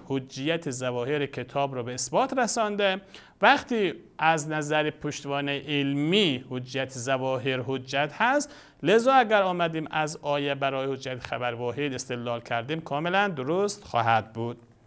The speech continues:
فالاستدلال بها ینتهی بالاخیر الی العلم. پس استدلال کردنی به آیه نتیجتاً به علم ختم می‌شه. چرا؟ چون ظواهر کتاب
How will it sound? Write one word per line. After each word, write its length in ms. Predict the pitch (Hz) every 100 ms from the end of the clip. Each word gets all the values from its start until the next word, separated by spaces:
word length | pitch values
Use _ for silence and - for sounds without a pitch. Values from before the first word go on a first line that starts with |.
| _ _ _ _ _ _ -
فالاستدلال 800 | - 175 175 170 185 165 185 185
بها 340 | 160 143 160 156
ینتهی 420 | 160 160 143 143
بالاخیر 500 | 139 135 135 185 214
الی 140 | 170 131
العلم. 380 | 123 123 143 165 - - -
پس 240 | - 175 170
استدلال 540 | 165 170 165 151 151
کردنی 460 | 151 139 135 160 214
به 280 | 196 165 -
آیه 480 | 135 131 135 120 - - - -
نتیجتاً 1000 | 147 185 185 - 170 160 160 165 180 160
به 240 | 135 143
علم 320 | - 170 220 247
ختم 400 | - 214 214 214
می‌شه. 340 | 214 - 220
چرا؟ 300 | 220 190 196
چون 240 | 196 190
ظواهر 560 | 175 151 143 147 160 160
کتاب 640 | 160 147 - 160 147 -